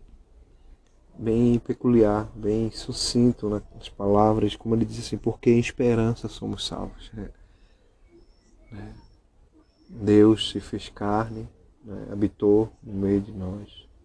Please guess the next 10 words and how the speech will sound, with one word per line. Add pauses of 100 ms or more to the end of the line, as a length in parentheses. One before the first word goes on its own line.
(1000)
Como
o
próprio
João
diz,
vimos
a
sua
glória,
né,